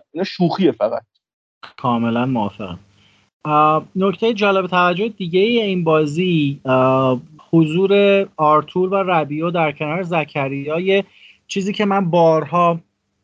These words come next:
Speaker 2: چندین فصله، حالا هم می‌گم و توی این برنامه هم دارم دو فصله می‌گم که کمربند میانی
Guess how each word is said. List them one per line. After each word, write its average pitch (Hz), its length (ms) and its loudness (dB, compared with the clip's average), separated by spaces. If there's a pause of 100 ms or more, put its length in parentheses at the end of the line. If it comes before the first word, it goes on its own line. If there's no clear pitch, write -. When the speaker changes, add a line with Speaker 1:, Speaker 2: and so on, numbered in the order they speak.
(200)
Speaker 2:
چندین 156 440 -2
فصله، 160 580 0
حالا 131 200 0
هم 131 260 -4 (380)
می‌گم 143 520 -2
و 120 160 2 (340)
توی 139 160 0
این 135 320 -2 (220)
برنامه 117 460 2
هم 120 280 0 (560)
دارم 123 280 -2
دو 139 140 0
فصله 143 440 -2
می‌گم 123 340 -2
که 120 120 -10
کمربند 139 720 -2
میانی 151 800 -2